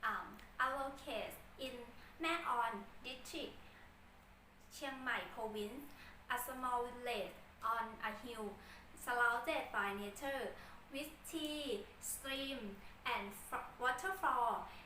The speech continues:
in the village. Um, this, this was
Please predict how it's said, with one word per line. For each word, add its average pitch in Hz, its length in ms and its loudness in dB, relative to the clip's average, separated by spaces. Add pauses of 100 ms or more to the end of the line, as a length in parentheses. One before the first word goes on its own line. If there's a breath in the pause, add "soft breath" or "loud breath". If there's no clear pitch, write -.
(300 loud breath)
in 269 180 -2
the 226 220 2
village. 220 440 -2 (280)
Um, 190 240 -2 (720)
this, 285 160 -4 (1120)
this 285 240 -4 (100)
was 254 280 8